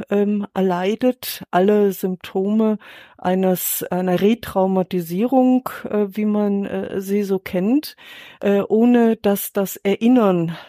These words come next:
zunächst damit einhergeht.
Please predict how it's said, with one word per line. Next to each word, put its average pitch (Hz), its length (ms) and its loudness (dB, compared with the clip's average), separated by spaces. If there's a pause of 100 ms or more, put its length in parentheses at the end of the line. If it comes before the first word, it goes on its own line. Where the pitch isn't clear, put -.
(120)
zunächst - 880 -6
damit 185 500 -2
einhergeht. 160 920 -4